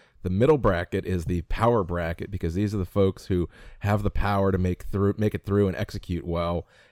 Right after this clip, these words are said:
And the Wisdom bracket is the lower bracket, and this is for, you know, named after Wisdom because these are the players who have the, you know, wisdom to, you know, start learning routing and all that. So I, I thought that was a very clever way that we, um, we put the naming together.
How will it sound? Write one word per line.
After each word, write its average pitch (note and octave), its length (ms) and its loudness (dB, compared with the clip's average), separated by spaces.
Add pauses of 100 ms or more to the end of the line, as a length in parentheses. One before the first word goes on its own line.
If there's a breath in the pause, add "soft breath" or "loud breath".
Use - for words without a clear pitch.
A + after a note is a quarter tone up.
(160 soft breath)
And G2 380 0
the F2+ 340 0 (240 soft breath)
Wisdom A#2+ 420 2
bracket F#2 540 0 (100)
is F#2 220 -2
the F2+ 200 0
lower G#2 300 4
bracket, F2 460 -2
and F2+ 180 -4
this G2+ 200 -2
is F#2+ 80 -6
for, F#2 480 0 (340 soft breath)
you E2 140 -8
know, F2+ 80 -4
named G2 260 0
after G2 240 0
Wisdom F#2+ 320 2
because F2 220 -2
these F#2+ 200 -2
are F#2+ 80 -2
the F2 120 -4
players F#2+ 480 2
who F#2+ 100 -2
have F2+ 240 -2
the, F2+ 160 -2 (260 loud breath)
you F2 120 -6
know, D#2+ 80 -4
wisdom G2+ 560 0
to, F2 340 0 (300 soft breath)
you C#2+ 80 -8
know, C2 160 -10
start - 260 0
learning G#2 320 2
routing F#2+ 420 2
and E2+ 200 -4
all F2 180 -2
that. F2 300 -4
So F2 160 -6
I, G2 180 0
I - 20 6
thought C3+ 220 4
that A#2 140 4
was G2+ 100 4
a F#2+ 80 0
very F#2+ 220 2
clever F2+ 360 -2
way F2 220 2
that D#2+ 140 -2
we, D#2 280 -2
um, D2+ 280 -8
we F2+ 100 -2
put - 240 4
the E2+ 80 -6
naming F2+ 300 -2
together. D#2 460 -4